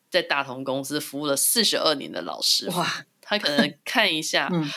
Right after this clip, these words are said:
Speaker 1: 或者是手这样摸一下那机器就知道问题出来，他直接面对的一线的那个市场的商品的问题可能超过几千件，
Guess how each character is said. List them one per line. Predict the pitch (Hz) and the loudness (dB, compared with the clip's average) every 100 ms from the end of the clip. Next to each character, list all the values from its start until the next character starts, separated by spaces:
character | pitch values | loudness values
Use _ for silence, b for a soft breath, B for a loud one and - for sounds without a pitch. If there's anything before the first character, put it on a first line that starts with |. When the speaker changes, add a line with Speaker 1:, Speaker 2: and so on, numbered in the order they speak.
| B | B
Speaker 1:
或 | 233 | 2
者 | 214 165 | 4 2
是 | - 196 | 2 2
手 | 190 - 147 | 2 2 2
这 | 156 | 2
样 | 202 | 0
摸 | 202 202 190 | 2 2 2
一 | |
下 | 180 170 | 4 2
那 | 170 | 0
机 | 165 175 | -4 -6
器 | 170 | 0
就 | 202 | -2
知 | 196 | 2
道 | 175 | 2
问 | 175 170 | 2 0
题 | 143 | -2
出 | 127 - | -6 -2
来， | 156 131 | 0 0
他 | 156 208 | 2 0
直 | 214 185 | 0 -8
接 | 180 202 | 0 0
面 | 214 190 | 2 0
对 | 180 175 | 2 2
的 | 151 | 0
一 | 147 185 | -2 -2
线 | 180 - 165 135 | 0 2 2 2
的 | 123 71 - _ _ _ _ - | -2 -2 -6 _ _ _ _ -12
那 | 147 143 | -8 -6
个 | 107 92 | -2 0
市 | - - 202 | 4 2 2
场 | - 95 - | 0 -2 -4
的 | - - | -10 -6
商 | - - 175 | -2 0 0
品 | 180 - 156 | -2 -8 -4
的 | 135 | -2
问 | 160 165 | 2 2
题 | 143 | 2
可 | 135 | -8
能 | 120 131 | -6 -4
超 | - 143 | -2 2
过 | 156 | 2
几 | 147 135 | 0 -8
千 | - 107 113 | -8 -10 -10
件， | - - | -12 -14